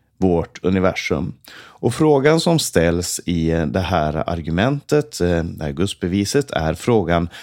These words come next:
började universum existera? Och om det gjorde det, vad kan ha orsakat universum? Och den kristna filosofen och författaren William Lane Craig,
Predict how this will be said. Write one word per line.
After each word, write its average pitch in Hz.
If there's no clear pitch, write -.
började 143
universum 104
existera? 85
Och 104
om 160
det 151
gjorde 80
det, 76
vad 101
kan 82
ha 73
orsakat -
universum? 85
Och 107
den 113
kristna 127
filosofen 117
och 95
författaren 87
William 90
Lane 85
Craig, 156